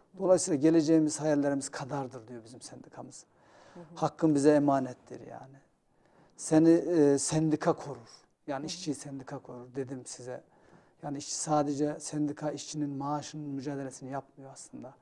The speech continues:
Speaker 1: Bizim, e, Hak İş'in, e, mesela her sene sekiz Mart Dünya Kadınlar Günü
Speaker 2: Evet.
Speaker 1: biliyorsunuz.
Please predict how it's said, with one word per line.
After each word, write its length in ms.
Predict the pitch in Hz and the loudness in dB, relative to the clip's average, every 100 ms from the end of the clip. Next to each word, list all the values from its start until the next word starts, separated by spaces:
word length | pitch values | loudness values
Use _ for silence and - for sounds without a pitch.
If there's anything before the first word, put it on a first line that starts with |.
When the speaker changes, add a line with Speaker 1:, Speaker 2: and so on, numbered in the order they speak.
| _ _ - - _ | _ _ -20 -20 _
Speaker 1:
Bizim, 340 | 156 143 165 - _ _ _ _ 190 | -4 -2 -2 -4 _ _ _ _ -8
e, 40 | |
Hak 300 | 156 143 143 | -6 -6 -8
İş'in, 400 | - - 156 160 - _ _ _ _ _ _ _ _ _ _ _ _ _ _ | -8 -8 -8 -10 -14 _ _ _ _ _ _ _ _ _ _ _ _ _ _
e, 540 | 156 139 139 135 131 139 - - - 208 220 285 _ _ _ - | -10 -8 -6 -6 -6 -8 -10 -12 -12 -14 -14 -18 _ _ _ -16
mesela 400 | 180 - 160 151 | -12 -10 -8 -2
her 160 | 151 165 | 0 0
sene 440 | - 151 160 - | -2 -4 -4 -6
sekiz 300 | - 147 160 | -6 -2 2
Mart 220 | 151 151 | 2 2
Dünya 260 | 147 143 139 | 2 2 0
Kadınlar 440 | 147 127 135 139 | -6 -6 -2 -2
Günü 100 | 233 | -2
Speaker 2:
Evet. 200 | 202 143 | -4 -6
Speaker 1:
biliyorsunuz. 480 | 131 135 120 135 | -4 -4 -6 -12